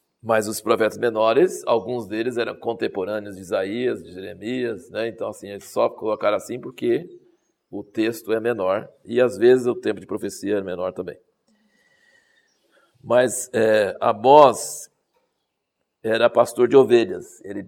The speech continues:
segundo ele mesmo disse, né? Era pastor de ovelhas e parece que, pelo que fala em algum lugar aqui também, que ele catava, colhia frutos de sicômoros, né?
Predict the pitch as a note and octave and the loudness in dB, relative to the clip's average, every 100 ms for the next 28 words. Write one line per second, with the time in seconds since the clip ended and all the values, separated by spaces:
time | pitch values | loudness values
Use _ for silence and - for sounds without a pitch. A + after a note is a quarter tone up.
0 | _ - F#2 G2 G2+ G2+ G2 G2 F2+ E2 | _ -18 -12 -10 -8 -8 -4 -4 -6 -12
1 | F2 - - G2 A2+ - - E2 E2+ F2 | -16 -18 -14 -10 -10 -12 -16 -10 -10 -10
2 | - - F#2+ F2+ F#2+ F#2+ A2+ D3+ F3+ - | -12 -10 -8 -6 -6 -2 2 2 2 -4
3 | - _ _ _ _ _ _ _ - - | -16 _ _ _ _ _ _ _ -20 -20
4 | _ _ _ _ _ _ _ _ _ _ | _ _ _ _ _ _ _ _ _ _
5 | _ - D3+ F3+ B3 - _ _ _ _ | _ -2 0 0 -2 -8 _ _ _ _
6 | _ _ _ _ _ _ A2 A2+ B2 - | _ _ _ _ _ _ 0 2 0 -2
7 | A2+ A2 - G#2+ G#2 - G#2 - G#2+ G#2+ | -8 -8 -6 -4 -4 -6 -8 0 2 4
8 | G#2 G2+ A2+ G#2+ G#2 G#2+ G#2+ - G#2 A#2 | 0 -2 -4 0 0 0 -4 -4 -2 -2
9 | C#3 C3+ C#3 C3 - A#2 A#2+ B2 B2 A#2+ | 0 0 2 2 6 8 8 8 8 8
10 | G#2+ - - _ _ _ B2 A2+ A2+ A#2 | 4 -4 -20 _ _ _ -2 0 4 4
11 | A2 - - - A#2+ - A#2+ F#2+ A#2+ - | 4 0 -10 -4 -4 -4 -8 -8 -12 -12
12 | - G#2+ A2+ G#2 F#2+ F2+ G2+ | -6 0 0 0 -8 -8 -10